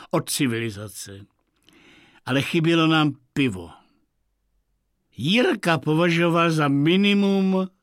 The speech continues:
tři basy, Hugo dvě. A já jsem během jejich hádky urazil dvě točený. Nakonec Jirka prosadil čtyři basy. Čtyři basy rakovnického piva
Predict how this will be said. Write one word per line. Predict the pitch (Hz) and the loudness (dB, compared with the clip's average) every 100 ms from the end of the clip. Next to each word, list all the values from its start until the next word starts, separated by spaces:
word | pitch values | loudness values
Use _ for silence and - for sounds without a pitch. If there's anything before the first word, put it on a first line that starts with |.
| _ _ _ _ _ - | _ _ _ _ _ -6
tři | - 185 175 | -2 0 0
basy, | 143 135 - 101 101 73 _ _ _ - | 0 -2 -4 -14 -16 -18 _ _ _ -4
Hugo | 143 143 151 | -2 0 0
dvě. | 135 135 135 117 - _ _ _ _ _ _ _ - | 0 0 0 -2 -6 _ _ _ _ _ _ _ -10
A | 120 | -2
já | 139 160 | 0 2
jsem | - 156 143 | 2 2 2
během | 151 147 | 2 2
jejich | 151 147 110 | 2 2 0
hádky | 135 143 - 156 | 0 0 -2 -4
urazil | 156 139 139 131 139 | -2 -2 0 0 -2
dvě | 131 127 | -2 -4
točený. | 127 123 - 104 104 95 92 - _ _ - - - | -6 -10 -12 -12 -12 -12 -16 -20 _ _ -20 -12 -4
Nakonec | 147 - 175 160 151 | -2 2 0 0 0
Jirka | 165 175 185 | 0 0 -2
prosadil | 151 160 151 - 147 151 147 147 147 _ _ | -2 -2 -4 -4 -4 0 0 -2 -6 _ _
čtyři | - - 147 123 107 | -4 -2 -2 -4 -6
basy. | 98 95 92 101 90 - _ _ _ _ - | -14 -16 -18 -20 -20 -20 _ _ _ _ -4
Čtyři | - - 214 220 | -2 0 0 2
basy | 180 196 - 185 | 0 0 0 0
rakovnického | 175 175 165 165 143 - 131 | 0 0 0 0 -2 -2 -2
piva | 117 - 143 143 143 | -2 -2 -2 -2 -8